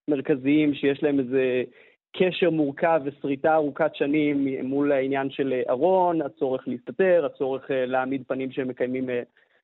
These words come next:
חיים של סטרייטים, ובנוסף, אה, משהו שמתחזק את המתח ואת ה-, ואת ה-, ואת הקושי, ומצד שני הגעגוע, ומצד שלישי ה-,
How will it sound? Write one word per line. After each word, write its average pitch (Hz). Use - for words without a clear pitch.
חיים 135
של 123
סטרייטים, 196
ובנוסף, 214
אה, 240
משהו 240
שמתחזק 226
את 233
המתח 190
ואת 143
ה-, 143
ואת 139
ה-, -
ואת 147
הקושי, 247
ומצד 185
שני 170
הגעגוע, 151
ומצד 143
שלישי 143
ה-, 127